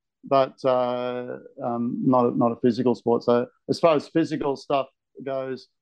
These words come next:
no, Dad didn't do anything, um, for the last thirty years of, forty years of his life.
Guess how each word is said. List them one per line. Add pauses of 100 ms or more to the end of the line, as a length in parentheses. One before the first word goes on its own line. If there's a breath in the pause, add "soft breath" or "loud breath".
(300)
no,
Dad
didn't
do
anything, (200)
um,
for
the (680)
last (120)
thirty
years
of, (720)
forty
years
of
his
life.